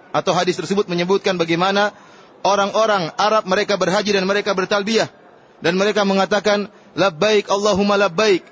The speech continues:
labbaik la syarika laka labbaik." Bayangkan, talbiyahnya sama dengan talbiyah kita. Mereka mengatakan, "Labbaik Allahumma labbaik, labbaik la syarika laka labbaik." Apa artinya? "Ya Allah, kami penuhi panggilanmu.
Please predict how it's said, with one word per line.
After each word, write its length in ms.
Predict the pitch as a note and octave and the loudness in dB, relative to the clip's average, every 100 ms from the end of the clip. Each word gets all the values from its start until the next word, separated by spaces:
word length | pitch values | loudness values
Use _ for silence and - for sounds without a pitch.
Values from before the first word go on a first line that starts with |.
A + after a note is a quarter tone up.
| - - | -20 -4
labbaik 420 | E3 F3+ F#3+ G#3+ G3 | -2 0 0 0 2
la 160 | G#3+ | 0
syarika 400 | G3+ G#3+ G#3+ G#3+ | 0 0 0 0
laka 240 | G#3 G3+ G#3 | 0 0 0
labbaik." 400 | G3+ G3+ G3+ D3 | 2 0 0 0
Bayangkan, 480 | F3 A3+ G#3 F3 D#3 | 0 0 0 -2 0
talbiyahnya 480 | F#3+ F3+ A3 G#3 | -2 0 -2 0
sama 240 | A3 G#3+ G3+ | 0 0 0
dengan 160 | G3+ | 0
talbiyah 320 | F#3+ F#3+ G3 F#3 | 0 0 -2 -2
kita. 320 | G#3 C#3+ - - - - - | -2 -4 -6 -16 -20 -20 -4
Mereka 240 | E3 G3 | -2 0
mengatakan, 400 | G3 G3 G3 G3+ | 0 0 0 0
"Labbaik 480 | G3+ F#3 G#3 A3+ A#3 - - | 0 0 0 0 -2 -10 -6
Allahumma 460 | F#3+ G3+ F3+ F3+ E3 | -2 0 0 0 0
labbaik, 320 | B2 A#2 G#2 - - - F3 | -2 -6 -8 -18 -20 -6 -2
labbaik 420 | G3 F3+ A#3+ G3 | 0 0 0 2
la 160 | G3+ | 0
syarika 320 | F#3+ F3 E3 D3+ | 0 -2 0 0
laka 160 | C#3+ C3 | 0 -2
labbaik." 320 | A#2+ B2 A2+ | -2 -2 -2
Apa 240 | G3 A3 | 0 0
artinya? 340 | E3 F#3 F3+ G3+ - - - | 0 0 0 -2 -10 -14 -2
"Ya 180 | E3+ G3 | 0 0
Allah, 220 | G#3+ G3 | 0 -2
kami 240 | G3 G3+ | -2 0
penuhi 240 | G#3 G3+ G#3 | 0 0 2
panggilanmu. 580 | G3 G3 G#3+ F#3+ C3 | 0 2 2 0 -4